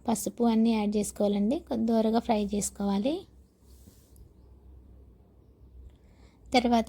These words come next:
వెల్లుల్లి రెబ్బలు నాలుగు ఐదు దంచి తాలింపులో వేసుకోవాలండి. తర్వాత అల్లం వెల్లుల్లి పేస్ట్ వేసుకోవాలి. అన్నీ దోరగా ఫ్రై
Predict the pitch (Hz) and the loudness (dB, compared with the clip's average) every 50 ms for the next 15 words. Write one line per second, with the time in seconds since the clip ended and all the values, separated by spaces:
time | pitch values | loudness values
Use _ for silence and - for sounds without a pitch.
0 | 269 277 254 233 226 233 233 240 240 226 226 220 220 226 226 226 226 220 220 220 | 0 0 0 2 2 2 4 2 2 2 0 -2 0 0 0 2 2 2 0 0
1 | 220 220 214 214 208 - 220 202 214 214 214 208 - - 285 349 415 - - - | 0 0 0 -2 -2 -2 -4 -4 -2 -2 -2 -2 -2 -2 -4 -4 -4 -8 -14 -20
2 | - - - _ _ _ _ _ - - 226 220 220 220 220 214 220 214 214 214 | -20 -20 -20 _ _ _ _ _ 0 2 2 4 2 2 0 0 -2 -2 -2 -2
3 | 214 - - - 226 220 214 214 208 208 220 269 349 359 - - 247 226 233 233 | -4 -4 -4 -4 -2 -2 -2 -2 -2 0 -2 -2 -2 -4 -2 -2 0 0 2 2
4 | 233 226 226 - 262 285 269 240 226 233 226 226 226 220 220 220 214 214 - - | 0 0 0 0 0 0 2 2 2 2 0 0 0 0 0 0 0 -2 -2 -2
5 | 220 220 - - - 220 214 226 - - - 214 214 208 214 240 302 339 - - | -2 -2 -4 -4 -4 -4 -4 -4 -4 -4 -4 -4 -2 -2 -2 -2 -2 -4 -6 -12
6 | - - - - - - - - - - _ _ - - - _ - - - - | -20 -20 -20 -20 -20 -20 -20 -20 -20 -20 _ _ -20 -20 -20 _ -20 -20 -20 -20
7 | - - - - 240 240 247 254 233 240 233 226 233 233 233 233 - 226 220 | -20 -14 -6 0 2 4 4 6 6 4 4 2 2 0 0 0 0 0 0